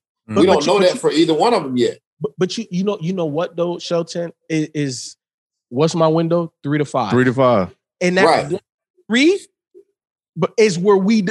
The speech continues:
Speaker 3: is where we see that.
Speaker 4: But here's, Shelton just did what we talking about.
Speaker 3: He, he did.
Speaker 4: He just took this guy's great game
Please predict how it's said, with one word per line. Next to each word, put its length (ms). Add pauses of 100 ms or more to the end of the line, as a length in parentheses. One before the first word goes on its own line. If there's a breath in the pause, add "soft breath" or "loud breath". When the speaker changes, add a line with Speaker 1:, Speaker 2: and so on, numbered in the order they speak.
Speaker 3:
is 200
where 180
we 220
see 360
that. 280 (120)
Speaker 4:
But 140
here's, 460
Shelton 540 (300)
just 300
did 300
what 160
we 100
talking 340
about. 400
Speaker 3:
He, 200
he 160
did. 140
Speaker 4:
He 80
just 260
took 280
this 220
guy's 500
great 360
game 460